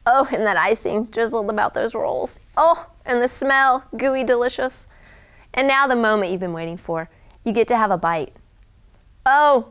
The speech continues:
and it's so good that you spin around the kitchen like a young child begging for another bite,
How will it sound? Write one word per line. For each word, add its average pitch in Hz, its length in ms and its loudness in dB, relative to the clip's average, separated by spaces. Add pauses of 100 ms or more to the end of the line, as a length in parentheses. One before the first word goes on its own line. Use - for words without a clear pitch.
(120)
and 226 120 2
it's 208 120 -2
so 269 320 4
good 233 520 4
that - 100 -2
you 220 100 -2
spin 262 300 -2
around 240 240 2
the 214 80 0
kitchen 220 420 -4
like 190 200 -4
a 202 40 -4
young 220 300 -2
child 226 420 -2
begging 208 320 -4
for 208 160 -8
another 202 260 -6
bite, 208 320 -6